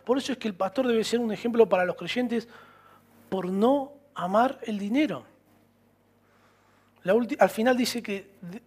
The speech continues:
no debe ser avaro, no avaro. La palabra griega es afilárgiros, que viene de la palabra filo, que es amor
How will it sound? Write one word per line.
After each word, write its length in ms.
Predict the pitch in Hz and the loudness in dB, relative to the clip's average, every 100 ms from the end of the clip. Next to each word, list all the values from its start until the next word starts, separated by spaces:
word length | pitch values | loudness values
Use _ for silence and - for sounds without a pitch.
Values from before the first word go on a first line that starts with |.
| - | -6
no 320 | 190 220 247 | 0 4 4
debe 200 | 233 220 | 4 0
ser 340 | - 240 254 - - _ _ _ _ _ _ | 2 2 2 -6 -20 _ _ _ _ _ _
avaro, 560 | - 170 220 208 139 117 - _ _ _ _ _ _ _ - | 0 8 10 10 6 -10 -20 _ _ _ _ _ _ _ -2
no 240 | 196 254 | 2 4
avaro. 400 | 226 240 156 120 - _ _ _ _ _ _ _ - | 6 4 4 -4 -16 _ _ _ _ _ _ _ 0
La 160 | 185 | 4
palabra 400 | 180 214 247 233 | 8 8 8 8
griega 340 | 208 202 269 233 | 6 6 6 6
es 140 | 226 - - - - - - | 4 -2 -20 -20 -20 -20 -2
afilárgiros, 960 | - 196 220 214 240 185 165 143 127 - _ _ _ _ - - _ | 2 4 8 12 12 10 -2 -6 -8 -16 _ _ _ _ -20 -20 _
que 120 | - 190 | -4 0
viene 220 | 233 240 | 2 6
de 60 | |
la 140 | 214 196 | 8 10
palabra 320 | 208 233 220 | 10 10 8
filo, 440 | - - 294 247 | 6 6 8 8
que 100 | 185 | 6
es 120 | 208 202 | 4 2
amor 480 | 196 247 311 - | 8 10 10 6